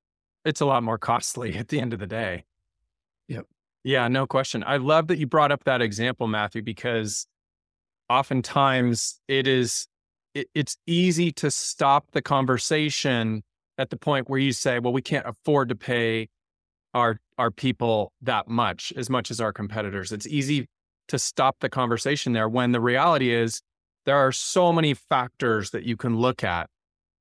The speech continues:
Speaker 1: uh, within the organization. If you zoom out, what are the ways that you can increase your margins as a result and have more profitability to pay people better? What are the ways that we can increase productivity internally?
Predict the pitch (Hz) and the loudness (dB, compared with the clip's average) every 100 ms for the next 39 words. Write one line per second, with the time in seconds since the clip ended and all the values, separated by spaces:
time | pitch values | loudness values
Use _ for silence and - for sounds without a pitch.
0 | - 123 110 113 139 127 139 131 127 123 | -6 -4 -2 0 0 2 4 4 2 2
1 | 117 110 156 180 123 98 117 113 131 131 | 0 2 0 0 -4 -4 -4 0 2 2
2 | 139 85 - 131 135 135 131 131 123 110 | 2 0 -2 -2 0 2 2 0 -2 -4
3 | 123 135 123 117 143 127 147 127 131 151 | -4 0 -2 0 -2 0 0 2 2 2
4 | 127 117 101 107 107 101 95 95 80 - | 0 -2 -2 -4 -6 -8 -6 -4 -6 -10
5 | _ _ _ - 123 120 127 123 117 - | _ _ _ -4 -2 0 0 0 -2 -4
6 | 139 131 127 127 - _ _ - 131 127 | -2 2 4 2 -2 _ _ -2 0 0
7 | 131 123 131 131 123 110 - 143 135 143 | -2 0 2 2 0 -4 -2 0 2 0
8 | - 123 120 101 - 101 87 82 - _ | -2 -4 -2 -2 -4 -4 -2 -4 -8 _
9 | _ _ - 127 147 156 139 139 127 127 | _ _ -8 0 2 4 4 2 0 -4
10 | _ _ _ 127 143 151 143 135 139 151 | _ _ _ 0 2 2 2 -2 -2 -2
11 | 135 147 - 147 131 - 160 147 147 - | 0 0 0 -2 -2 0 2 2 0 0
12 | 190 202 156 117 120 113 120 101 90 85 | 2 4 2 2 0 0 -2 -2 -4 -6